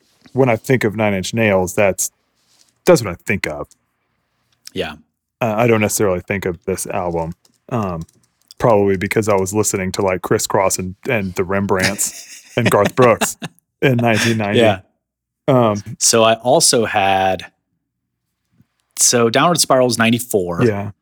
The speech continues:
Speaker 2: Um, before Downward Spiral came out, um, I know we're supposed to be talking about a song, but th-, this all pertains, I think.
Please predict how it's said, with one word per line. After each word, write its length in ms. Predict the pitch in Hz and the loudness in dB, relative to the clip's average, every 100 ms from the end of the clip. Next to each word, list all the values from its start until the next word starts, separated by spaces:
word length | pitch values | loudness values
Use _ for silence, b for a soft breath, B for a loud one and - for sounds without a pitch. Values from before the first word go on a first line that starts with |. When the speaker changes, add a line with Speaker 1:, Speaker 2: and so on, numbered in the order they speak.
| _ _ _ | _ _ _
Speaker 2:
Um, 440 | 104 101 95 95 | -8 -6 -6 -8
before 420 | 90 107 - 190 196 | -6 -4 2 2 4
Downward 340 | 156 139 113 | 2 2 2
Spiral 440 | - 113 127 123 | 0 2 2 2
came 260 | 113 104 95 | -2 -8 -6
out, 340 | 87 87 104 - - | -4 -4 -4 -10 -6
um, 800 | 107 101 95 95 95 92 92 - | -2 -2 -2 -2 -4 -6 -8 -12
I 80 | 107 | -8
know 100 | 107 | -4
we're 80 | 101 | -4
supposed 220 | - 95 | -6 -8
to 60 | - | -10
be 40 | |
talking 160 | 98 90 | -10 -10
about 140 | 87 | -10
a 60 | 82 | -4
song, 500 | - - 87 82 85 | -2 0 -2 -6 -8
but 180 | 85 85 _ - | -10 -12 _ -16
th-, 160 | 92 87 | -16 -6
this 180 | 92 | -4
all 260 | 92 85 80 - | -4 -8 -14 -18
pertains, 560 | - - 95 85 82 80 | -18 -14 -10 -8 -10 -12
I 60 | |
think. 360 | - 85 82 | -14 -14 -14